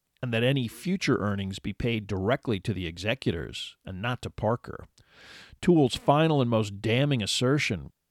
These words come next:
was that Parker had been and was guilty of self-dealing and had violated both his obligation to Elvis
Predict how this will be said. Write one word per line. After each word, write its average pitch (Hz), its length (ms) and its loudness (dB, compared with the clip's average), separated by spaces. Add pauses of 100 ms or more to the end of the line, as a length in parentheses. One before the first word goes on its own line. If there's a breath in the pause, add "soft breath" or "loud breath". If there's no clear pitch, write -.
(280)
was 113 120 -6
that 113 160 -2
Parker 131 360 4
had 143 380 0
been 78 300 -4 (160)
and 113 100 -6
was 104 120 -4
guilty 151 380 4
of 95 100 0
self-dealing 127 840 0 (180)
and 98 80 -6
had 92 140 -8
violated 110 600 2
both 113 240 0
his 104 140 -4
obligation 107 680 -2
to 85 140 -4
Elvis 110 540 -2